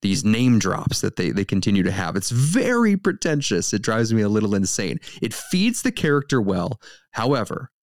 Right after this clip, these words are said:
there are a lot of scenes where we aren't getting much of Lydia's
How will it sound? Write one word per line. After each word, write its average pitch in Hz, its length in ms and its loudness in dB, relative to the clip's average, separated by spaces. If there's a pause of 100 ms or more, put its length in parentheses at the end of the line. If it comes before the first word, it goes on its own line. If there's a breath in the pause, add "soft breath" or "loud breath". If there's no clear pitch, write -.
(360)
there 127 220 0
are 113 180 2
a 104 80 0
lot 110 420 0
of 131 100 0
scenes - 600 -2 (460 soft breath)
where 95 440 -2 (180)
we 120 280 2
aren't 175 280 -2
getting 123 340 2
much 113 600 -2 (260)
of 104 240 -4
Lydia's 104 920 0